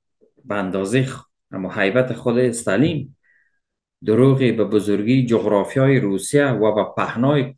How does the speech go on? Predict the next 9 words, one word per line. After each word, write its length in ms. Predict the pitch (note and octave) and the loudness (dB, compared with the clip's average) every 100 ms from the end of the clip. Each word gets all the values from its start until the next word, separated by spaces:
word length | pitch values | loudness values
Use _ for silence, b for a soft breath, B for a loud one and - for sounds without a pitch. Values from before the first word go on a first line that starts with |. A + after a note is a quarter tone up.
| _ | _
کل 340 | G3+ G3+ D3 | 0 2 0
تاریخ 420 | A2+ G#2+ C#3+ D3 | 2 2 2 0
جهان. 640 | C#3 G2 A2+ D#3+ A#2+ D#2 - _ _ _ G2 G2+ - _ _ _ _ _ _ _ _ _ _ _ _ _ _ _ _ _ _ _ _ _ _ _ _ _ _ _ _ _ _ | -4 -2 0 0 -2 -8 -16 _ _ _ -14 -14 -14 _ _ _ _ _ _ _ _ _ _ _ _ _ _ _ _ _ _ _ _ _ _ _ _ _ _ _ _ _ _
استالین 500 | - - F#2+ B2+ F3+ | -10 -2 2 2 2
بود. 240 | D#3 - - _ _ _ _ _ | 0 -2 -8 _ _ _ _ _
در 240 | A#2+ C#3 C3+ | 0 0 2
پایان 320 | F3 A3 A3+ | 4 4 4
صحبت 440 | - D3+ D3+ G#3+ | 4 4 6 4
یک 240 | E3 B2 | 0 -4